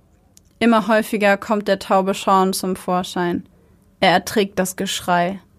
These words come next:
das Weinen seiner Mutter und die Strafen. An einem Montag, Billy ist gerade neun geworden, beschließt Daddy Chal, mit Billy zusammen zur Farm zu fahren. Es sei eine Menge zu tun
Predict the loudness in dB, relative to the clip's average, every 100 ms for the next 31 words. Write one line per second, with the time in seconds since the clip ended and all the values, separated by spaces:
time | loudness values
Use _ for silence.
0 | _ _ _ -8 -6 2 4 4 2 0
1 | -2 0 -2 -4 -6 -10 -10 _ _ _
2 | _ _ _ -8 -6 -4 -8 -8 -8 -8
3 | -12 -20 -20 _ _ _ _ _ _ _
4 | _ _ _ _ _ -20 _ _ _ _
5 | _ _ _ 0 2 4 4 4 2 0
6 | -2 -4 -6 -14 _ _ 0 2 0 0
7 | 0 2 2 2 2 2 2 0 0 0
8 | 0 -4 -4 -10 -10 -8 -2 0 0 0
9 | 2 2 2 -4 -2 0 0 -2 -6 -8
10 | -6 -6 0 2 2 0 -4 -2 0 0
11 | 0 -4 -8 -2 0 0 -4 -10 -10 -8
12 | -6 -8 -10 -14 _ _ _ _ _ -4
13 | 0 2 2 0 0 -2 -4 -8 -6 0
14 | 0 0